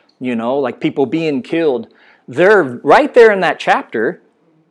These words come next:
And the Bible says, you know, that those are people of faith, that they didn't receive in this life what it was that they were believing God for.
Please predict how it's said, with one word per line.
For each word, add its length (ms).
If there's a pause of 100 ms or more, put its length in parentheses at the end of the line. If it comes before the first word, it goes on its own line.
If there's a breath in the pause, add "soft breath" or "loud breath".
(300)
And 100
the 60
Bible 340
says, 680
you 140
know, 80
that 160
those 320
are 180
people 460
of 100
faith, 340
that 160
they 180
didn't 320
receive 600
in 220
this 260
life 460
what 160
it 100
was 280
that 160
they 100
were 140
believing 600 (160)
God 320
for. 340